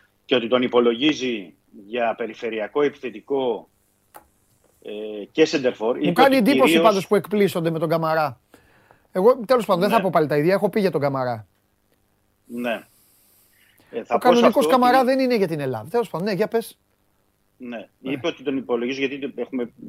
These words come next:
Speaker 1: πει πολλές φορές, μπορεί να παίξει πολλές θέσεις.
Speaker 2: Ναι, ναι.
Speaker 1: Είπε ότι οι πρώτες του σκέψεις και αυτό που τον υπολογίζει είναι για τον άξονα, δηλαδή περιφερειακός,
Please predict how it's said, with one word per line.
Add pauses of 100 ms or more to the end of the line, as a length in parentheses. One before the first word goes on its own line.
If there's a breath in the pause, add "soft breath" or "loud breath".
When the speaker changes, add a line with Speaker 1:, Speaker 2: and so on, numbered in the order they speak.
Speaker 1:
πει
πολλές
φορές,
μπορεί
να
παίξει
πολλές
θέσεις.
Speaker 2:
Ναι,
ναι.
Speaker 1:
Είπε
ότι
οι
πρώτες
του
σκέψεις
και (300)
αυτό
που
τον
υπολογίζει
είναι
για
τον
άξονα,
δηλαδή
περιφερειακός,